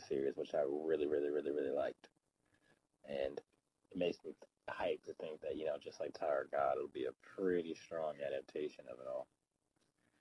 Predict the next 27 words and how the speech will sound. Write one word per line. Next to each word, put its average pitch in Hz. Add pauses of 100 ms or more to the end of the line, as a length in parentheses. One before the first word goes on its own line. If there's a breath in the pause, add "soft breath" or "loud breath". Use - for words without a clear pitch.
(960)
which 80 (840)
gives 85
me 85
a 80
lot 78
of 71 (1300)
hope 85 (120)
that 71
it's 73
gonna 73
be 69 (520)
another 80
s-, - (540)
hit 87
to -
catch -
on 78
and 76 (380)
help 87
this -
season 80
recover 76
from 78
everything 76
that's 76
been 73
lost. 76